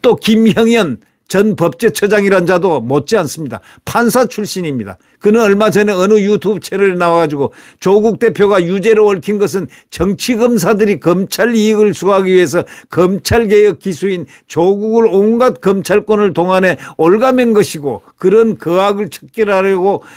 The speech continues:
입당했다. 검찰을 척결하려고 입당했다. 이런 X 소리를 합니다. X가 먼저 아십니까? X 소리를 하고 있습니다. 이자가 김형현 전 법제처장입니다.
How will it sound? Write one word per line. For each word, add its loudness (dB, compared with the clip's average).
입당했다. -2
검찰을 0
척결하려고 -2
입당했다. -4
이런 -6
X -2
소리를 2
합니다. -2
X가 -2
먼저 2
아십니까? -2
X -2
소리를 2
하고 -2
있습니다. -12
이자가 -2
김형현 0
전 -2
법제처장입니다. -4